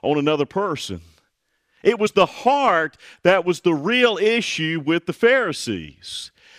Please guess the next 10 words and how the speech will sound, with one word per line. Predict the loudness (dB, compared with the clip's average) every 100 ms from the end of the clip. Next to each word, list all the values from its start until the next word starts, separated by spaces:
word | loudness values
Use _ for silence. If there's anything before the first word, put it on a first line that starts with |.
| -18
Yes, | 2 4 6 4 0
they | 0 2
had | 2 2 0
some | -2 -4 -4 -4
strong | -4 -2 0 0
convictions, | -2 -4 0 0 0 -4 -4 -4
beliefs, | -2 0 2 0 -2 -2
if | -2 -2
you | -6
will, | -2 2 2 2